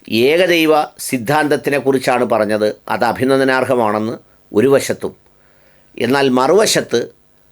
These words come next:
അദ്ദേഹം പറഞ്ഞതിൽ വലിയ അപാകതയുണ്ടെന്നും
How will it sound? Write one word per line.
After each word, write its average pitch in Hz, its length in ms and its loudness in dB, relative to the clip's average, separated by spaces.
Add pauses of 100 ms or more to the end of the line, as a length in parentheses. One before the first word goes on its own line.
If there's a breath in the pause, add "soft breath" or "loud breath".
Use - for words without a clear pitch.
(120)
അദ്ദേഹം 143 340 0
പറഞ്ഞതിൽ 143 460 0 (200)
വലിയ 123 300 2
അപാകതയുണ്ടെന്നും 139 880 0